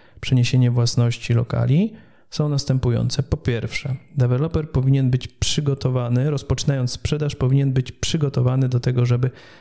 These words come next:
zawierać z nabywcami umowy deweloperskie, bądź umowy rezerwacyjne, bądź umowy zobowiązujące. Po drugie, powinien posiadać rachunek powierniczy otwarty bądź zamknięty.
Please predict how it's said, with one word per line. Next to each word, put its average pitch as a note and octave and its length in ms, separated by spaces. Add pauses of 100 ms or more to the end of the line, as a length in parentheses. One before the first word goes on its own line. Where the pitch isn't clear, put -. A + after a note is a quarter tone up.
zawierać C3+ 460
z - 60
nabywcami B2 720 (400)
umowy B2 640 (160)
deweloperskie, A#2+ 1000 (100)
bądź A#2+ 300
umowy A#2 300
rezerwacyjne, B2 760
bądź B2 280
umowy A#2+ 240
zobowiązujące. B2 880 (400)
Po E3 140
drugie, C3+ 440 (460)
powinien C3 520
posiadać B2+ 760 (300)
rachunek B2+ 560
powierniczy A#2+ 720
otwarty B2 520
bądź A#2 240
zamknięty. A#2 600